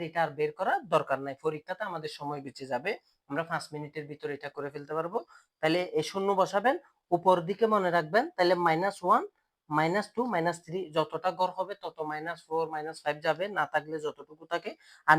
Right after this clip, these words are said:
নিচে হচ্ছে প্লাস ওয়ান, প্লাস টু, তাহলে যেহেতু এখানে একটাই গড়,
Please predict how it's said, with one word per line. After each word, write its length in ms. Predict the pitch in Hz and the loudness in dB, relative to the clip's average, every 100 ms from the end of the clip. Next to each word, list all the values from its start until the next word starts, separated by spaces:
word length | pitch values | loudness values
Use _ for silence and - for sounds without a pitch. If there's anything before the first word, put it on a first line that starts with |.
| 165 | 4
নিচে 200 | 160 175 | 0 0
হচ্ছে 240 | 180 294 302 - | 0 -4 -8 6
প্লাস 240 | 170 151 - | 8 8 4
ওয়ান, 220 | 170 180 240 _ _ _ 170 | 4 4 2 _ _ _ 10
প্লাস 200 | 156 143 - | 12 10 -2
টু, 80 | 165 165 | -6 -2
তাহলে 180 | 165 175 | 0 0
যেহেতু 180 | 175 175 170 | -2 -4 -6
এখানে 180 | 175 180 | -4 -4
একটাই 280 | 147 - 170 160 | -4 0 2 2
গড়, 140 | 160 | 0